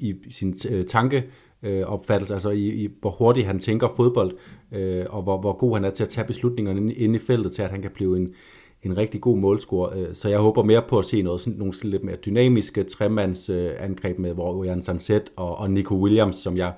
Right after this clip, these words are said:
jeg, som, som jeg stadigvæk ser et eller andet i, selvom han ikke lykkes med at lave hverken oplæg eller, eller mål nærmest sidste sæson. Øh, så, altså, jeg er ikke helt lige så optimistisk på Athletic Klubs, øh, vegne, vegne, som du er, men, øh,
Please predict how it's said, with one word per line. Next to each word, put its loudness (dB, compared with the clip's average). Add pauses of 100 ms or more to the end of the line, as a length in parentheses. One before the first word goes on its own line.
(480)
jeg, -4 (360)
som, -18
som -10
jeg -8
stadigvæk 0
ser 2
et 6
eller 4
andet 2
i, -2
selvom -2
han -2
ikke 0
lykkes 2
med 0
at 0
lave 0
hverken -2
oplæg 0
eller, 0
eller 0
mål 4
nærmest -4
sidste -6
sæson. -4 (480)
Øh, -10
så, -6 (240)
altså, -4 (360)
jeg 2
er 6
ikke 2
helt 2
lige 2
så 2
optimistisk -2
på 0
Athletic 2
Klubs, -4
øh, 2
vegne, 0
vegne, -2
som -4
du 0
er, 2 (100)
men, 0 (460)
øh, -6